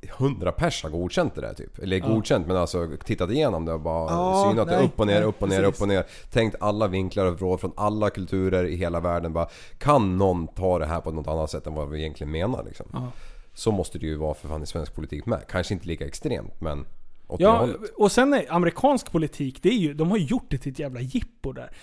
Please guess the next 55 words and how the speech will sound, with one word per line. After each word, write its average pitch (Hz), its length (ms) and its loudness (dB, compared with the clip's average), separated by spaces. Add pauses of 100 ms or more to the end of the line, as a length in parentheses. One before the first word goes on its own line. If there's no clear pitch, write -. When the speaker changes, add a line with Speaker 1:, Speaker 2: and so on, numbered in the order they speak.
(100)
Speaker 2:
Speciellt 220 520 2
när 165 80 4
det 147 80 2
börjar 147 260 2
bli 143 200 0
det 139 100 -2
här 139 160 -4
parti, 147 640 -2
eh, 139 540 -2
alltså 160 160 -2
debatterna. 147 680 0 (500)
Där 196 260 6
är 165 100 6
det 147 60 2
ju 147 80 2
verkligen 147 500 2
det 170 60 6
är - 20 0
så 156 100 0
här, 151 80 4
wow, 240 360 10
det 185 60 8
är 190 40 8
nästan 196 380 4
som, 196 180 4
eh, 170 200 6 (340)
om 196 160 6
det 185 60 8
är 175 40 8
så 170 120 6
här 151 60 6 (120)
battle 180 380 2
när, 156 440 0
när 175 120 4
det 170 80 6
står 196 180 4
folk 214 380 8
runt 175 220 4
omkring 202 300 6
och 180 60 6
bara, 196 120 8
wow! 349 960 8 (120)
När 196 100 4
någon 202 200 6
säger 175 220 6
något 175 140 4
bra 202 260 8
liksom. 131 380 -8 (460)
Det, - 80 -6 (260)
ah, - 460 -10
nej, 190 120 -2
jag, 165 240 -4
jag 160 220 -10
vet - 320 -12
inte. - 160 -12